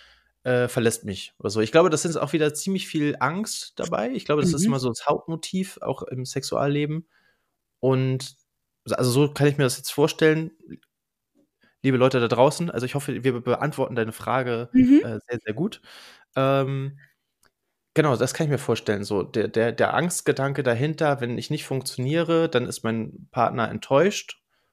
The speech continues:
Speaker 2: Mhm.
Speaker 1: und dem hat das dann nicht gefallen. Und wenn das dann zwei- oder dreimal vorkommt, dann verlässt er mich nachher.
Speaker 2: Mhm. Und dann ist ganz wichtig, darüber zu sprechen. Das sind ja auch Verlustängste, die da hochspielen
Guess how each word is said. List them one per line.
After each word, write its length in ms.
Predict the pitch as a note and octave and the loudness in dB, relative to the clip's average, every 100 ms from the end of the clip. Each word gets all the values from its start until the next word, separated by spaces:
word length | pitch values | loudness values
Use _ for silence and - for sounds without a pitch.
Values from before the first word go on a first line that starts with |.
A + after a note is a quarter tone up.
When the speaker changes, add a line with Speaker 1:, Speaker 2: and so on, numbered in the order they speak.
| - | -4
Speaker 2:
Mhm. 100 | D#3+ | 0
Speaker 1:
und 240 | A#2+ A3+ B2+ | 2 2 2
dem 160 | A#2+ | 0
hat 140 | B2+ B2+ | 0 -2
das 100 | - | -2
dann 140 | A2+ | -2
nicht 160 | A2+ - | -2 -4
gefallen. 560 | A2+ B2 D3 F3+ F#3 | 0 4 6 4 -2
Und 360 | - B2+ B2+ - - | -4 -4 -4 -8 -6
wenn 140 | B2 | -4
das 180 | B2 - | -4 -2
dann 340 | A2 A#2 A2+ | -4 -2 -8
zwei- 280 | - - C#3 | -6 0 2
oder 120 | A2+ | 2
dreimal 340 | G#2+ C#3 D#3+ D#3 | 0 0 0 0
vorkommt, 420 | - D3+ C#3+ C#3 | -2 -4 -2 -2
dann 120 | A#2+ | -2
verlässt 340 | - G#2+ G#2 G2+ | -2 -6 -6 -8
er 60 | |
mich 140 | G#2+ G#2 | -10 -12
nachher. 300 | G#2+ A#2+ - _ _ _ _ _ - | -14 -16 -18 _ _ _ _ _ -4
Speaker 2:
Mhm. 300 | E3 D3 - | 0 0 0
Und 180 | E3 D#3+ | 0 4
dann 160 | F3+ | 4
ist 160 | G3+ - | 4 4
ganz 300 | F#3+ F#3+ - | 2 2 0
wichtig, 280 | G3 - F3 | -2 -2 -2
darüber 460 | F3 - E3+ D#3+ | -2 -2 -2 -2
zu 140 | - D3+ | -2 -6
sprechen. 580 | - C#3 C3+ C#3 C#3+ - _ _ _ _ - - _ | -6 -4 -4 -4 -6 -10 _ _ _ _ -20 -20 _
Das 140 | - - | -4 0
sind 120 | F3+ | 4
ja 120 | E3+ | 4
auch 120 | E3+ | 2
Verlustängste, 920 | D#3+ F3+ F3 G3 - - G3+ G#3+ - F#3+ | 0 0 2 2 2 0 0 0 -4 -4
die 120 | G3 | 2
da 460 | F#3 F#3+ F#3+ G3 - | 6 8 8 6 2
hochspielen 960 | F#3 G#3 - - G3 G3+ A#3 C4 D4+ | -2 -2 -2 -6 -2 0 4 2 0